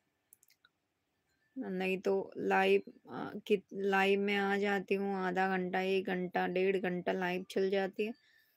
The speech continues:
और कितने सारे व्यूअर, सब्सक्राइबर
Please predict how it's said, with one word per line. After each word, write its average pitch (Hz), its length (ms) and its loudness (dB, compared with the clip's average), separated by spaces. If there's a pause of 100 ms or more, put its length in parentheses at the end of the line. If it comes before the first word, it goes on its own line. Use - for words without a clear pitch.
(300)
और 190 280 0
कितने 196 320 -2
सारे 196 340 -2
व्यूअर, 190 500 2
सब्सक्राइबर 190 920 -4